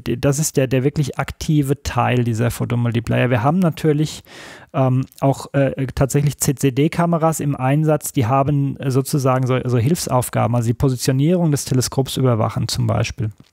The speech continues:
Das machen wir mit, mit, äh, klassischen C-C-D-Kameras. Aber der, der aktive Teil des Detektors, wenn man so will, das, das sind tatsächlich diese Photomultiplier-Kameras im Fall von Magic, ja.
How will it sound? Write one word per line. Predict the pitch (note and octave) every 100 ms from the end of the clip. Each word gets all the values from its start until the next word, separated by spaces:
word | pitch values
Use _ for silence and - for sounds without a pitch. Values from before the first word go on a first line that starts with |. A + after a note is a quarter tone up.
| _ _ _ _ _ _ _ B2
Das | A#2+ C3+
machen | B2+ C3
wir | A#2+
mit, | A#2 -
mit, | B2 - - -
äh, | A#2
klassischen | A#2 B2 B2 A#2 B2+
C-C-D-Kameras. | - B2+ A#2+ B2 - B2 A2+ A#2+ B2+
Aber | C3
der, | C3 B2+ - - - -
der | C#3 D3
aktive | E3+ - G3 E3 -
Teil | C#3+ C#3+ D#3+
des | D#3+
Detektors, | - B2+ D#3 - F3+ E3+ - - -
wenn | C#3+ C#3+
man | C#3+ C#3
so | C#3
will, | C3 C3+
das, | B2+ C3 - C#3+ C3+
das | C3+ -
sind | C#3+
tatsächlich | C3 A#2+ B2 A#2+ -
diese | A#2 A#2+
Photomultiplier-Kameras | B2 B2 A#2+ A2+ A2+ A2+ G#2+ - A2+ A2 A2
im | A#2+
Fall | - A#2+
von | - A2+
Magic, | G#2+ - -
ja. | -